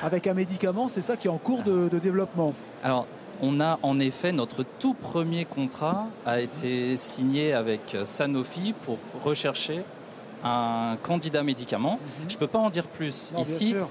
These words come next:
Speaker 2: mais imaginez-vous le, le, le, le plaisir et l'envie de l'équipe. Tout premier contrat covid Sanofi. Depuis, on a re-signé
Speaker 1: Ouais.
Speaker 2: avec de
Speaker 1: Donc,
Speaker 2: nombreuses
Speaker 1: c'est ça.
Speaker 2: collaborations.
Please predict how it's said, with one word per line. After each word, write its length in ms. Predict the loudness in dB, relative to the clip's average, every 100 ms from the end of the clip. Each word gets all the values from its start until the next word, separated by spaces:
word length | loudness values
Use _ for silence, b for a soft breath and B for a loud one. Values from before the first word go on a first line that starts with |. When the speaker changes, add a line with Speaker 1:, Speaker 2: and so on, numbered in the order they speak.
| 0
Speaker 2:
mais 340 | 2 4 2 -2 B B -12 0
imaginez-vous 720 | 2 4 2 2 2 2 2
le, 720 | 4 4 4 4 4 4 2
le, 380 | 0 0 2 0 -4 -14 -8 -2
le, 220 | 0 0 -2
le 80 | -4
plaisir 720 | 0 0 2 0 2 2 0 -4 -10 -6
et 80 | 0
l'envie 580 | 0 0 0 -2 -4 -4 -2
de 40 |
l'équipe. 420 | 0 0 -2 -4 B B B B -16 -4
Tout 80 | -4
premier 340 | 0 0 0
contrat 380 | -2 -2 0 -2
covid 340 | 0 -2 0 -2
Sanofi. 520 | 0 0 0 -4 -6
Depuis, 380 | -2 -2 0 0
on 100 | 2
a 60 | 2
re-signé 520 | 2 0 0 2 4
Speaker 1:
Ouais. 40 | 4
Speaker 2:
avec 280 | 4 0 -2 -12 B B -2
de 60 | 2
Speaker 1:
Donc, 80 | 2
Speaker 2:
nombreuses 200 | 2 0
Speaker 1:
c'est 80 | 2
ça. 80 |
Speaker 2:
collaborations. 540 | 2 4 4 2 0